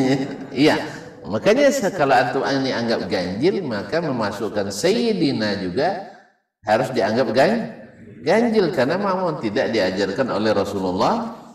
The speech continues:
sallallahu alaihi wasallam. Ini kadanglah jadi ciri khas ahli sunnah. Lalu kalau ahli sunnah selawat mesti pakai say-,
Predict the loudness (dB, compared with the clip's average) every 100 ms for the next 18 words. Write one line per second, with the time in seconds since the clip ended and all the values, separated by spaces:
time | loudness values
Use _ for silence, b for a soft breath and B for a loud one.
0 | -20 -20 -14 -10 -8 -6 -6 -8 -10 -10
1 | -10 -12 -12 -14 -16 -18 -20 -20 -20 _
2 | _ _ _ _ _ _ _ _ _ _
3 | _ _ _ _ -20 -18 -12 -8 -4 -2
4 | -2 0 0 0 -2 -6 -6 -6 -4 -6
5 | -6 -4 -4 -4 -6 -4 -4 -2 -2 -2
6 | -2 -4 -4 -6 -4 -2 -4 0 2 4
7 | 2 -2 -4 -2 -2 -2 -2 2 2 2